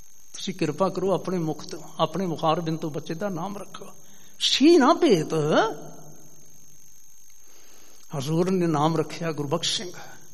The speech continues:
ਆਪ ਤਾਂ ਫਿਰ ਵਾਪਸ ਆ ਗਏ। ਗੁਰਬਖਸ਼ ਸਿੰਘ ਦੇ ਬਾਰੇ ਆਖਿਆ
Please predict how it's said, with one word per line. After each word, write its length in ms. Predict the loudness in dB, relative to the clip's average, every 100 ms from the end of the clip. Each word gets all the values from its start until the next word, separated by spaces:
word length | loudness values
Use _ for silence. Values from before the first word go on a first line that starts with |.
| -12 -12 -12 -12 -2
ਆਪ 260 | 2 2 2
ਤਾਂ 100 | 2
ਫਿਰ 160 | 4 8
ਵਾਪਸ 380 | 8 8 4
ਆ 160 | 8 8
ਗਏ। 280 | 6 0 -2 -10 -10 -12 -10 -2
ਗੁਰਬਖਸ਼ 380 | 0 4 4 6
ਸਿੰਘ 200 | 4 6
ਦੇ 100 | 8
ਬਾਰੇ 340 | 10 8 8
ਆਖਿਆ 600 | 4 2 2 2 2 -2